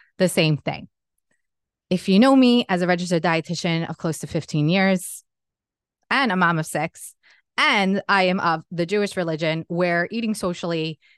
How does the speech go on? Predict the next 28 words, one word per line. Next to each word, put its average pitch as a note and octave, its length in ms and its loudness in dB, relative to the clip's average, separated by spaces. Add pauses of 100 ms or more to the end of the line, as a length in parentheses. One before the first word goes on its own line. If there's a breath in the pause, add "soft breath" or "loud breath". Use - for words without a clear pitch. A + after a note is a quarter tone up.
(140 soft breath)
is F3+ 240 -2
completely A#3+ 600 2
within G#3+ 360 -2
our F#3+ 180 0
culture A3+ 640 -2
on F#3+ 220 -2
basically D4 720 -2
a G3+ 120 -4
daily F3 380 -2
basis. E3+ 720 -6 (400 soft breath)
Definitely D4+ 800 0 (280 soft breath)
the A3 140 6
weekend A#3 520 2
Sabbaths E3+ 760 -4 (100)
where G3 200 2
we F#3 140 2
all G3 260 2
sit G3 280 -6
together F3 560 0 (400 soft breath)
and D#4 220 -2
eat G3+ 360 0 (200)
a G#3+ 80 0
communal B3 880 2
family A3 480 -2
meal, F#3+ 560 -4 (220)
sometimes G3+ 420 0
with B3+ 160 0
friends, A#3+ 480 -2